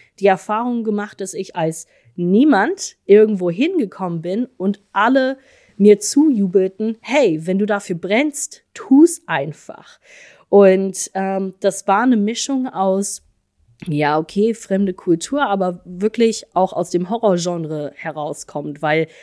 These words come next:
Horrorfans oft so sind. Sie kennen das. Sie wollen, dass andere Menschen Mut zugesprochen bekommen, weil sie das teilweise gebraucht haben und im richtigen Moment der richtige Mensch das Richtige gesagt hat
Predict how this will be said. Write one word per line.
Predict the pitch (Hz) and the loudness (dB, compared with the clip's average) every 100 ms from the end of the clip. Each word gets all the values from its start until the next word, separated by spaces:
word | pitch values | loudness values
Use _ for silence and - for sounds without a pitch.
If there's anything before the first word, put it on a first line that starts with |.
| - _ _ | -20 _ _
Horrorfans | 220 277 208 156 - 185 160 160 - | 0 4 2 2 -2 0 0 -4 -6
oft | 180 - - | -6 -6 -12
so | 175 | -6
sind. | 160 151 147 160 | -6 -4 -6 -6
Sie | - 214 | -6 -6
kennen | 208 - 220 254 233 202 165 | -6 0 4 6 8 6 4
das. | 156 151 - - - - - | -2 -6 -8 -14 -16 -20 -20
Sie | 160 185 170 | -2 -2 4
wollen, | 196 220 254 254 247 - | 6 6 4 0 -2 -6
dass | 185 175 170 - 180 | -4 -2 -2 -6 -6
andere | 185 247 262 240 | 0 2 0 -2
Menschen | 226 226 233 240 226 214 - _ _ _ | -4 -8 -10 -10 -8 -10 -14 _ _ _
Mut | 196 202 226 339 | 4 8 8 6
zugesprochen | - - - 170 160 - 151 143 156 | 2 -8 -8 -6 -6 -4 -4 -4 -8
bekommen, | 151 - 160 175 | -10 -4 -2 0
weil | 175 175 | 0 -2
sie | 160 226 | 2 2
das | 285 254 - | 2 -2 -6
teilweise | - 226 214 208 208 196 | -6 0 0 0 -4 -2
gebraucht | 170 165 208 277 - 247 | -4 -2 -2 -2 -4 -8
haben | 220 220 | -8 -6
und | 208 175 | -4 -2
im | 175 | -2
richtigen | 180 330 - 277 240 | 0 -2 -2 -2 2
Moment | 220 202 196 208 | 4 4 2 -2
der | 160 | -2
richtige | 170 277 - 269 | -2 -4 -6 -4
Mensch | 247 190 202 - | -2 0 -2 -6
das | 147 - | -10 -6
Richtige | 294 262 226 214 | -6 -4 -4 -2
gesagt | 185 170 175 - | 0 2 0 -2
hat | 180 | -12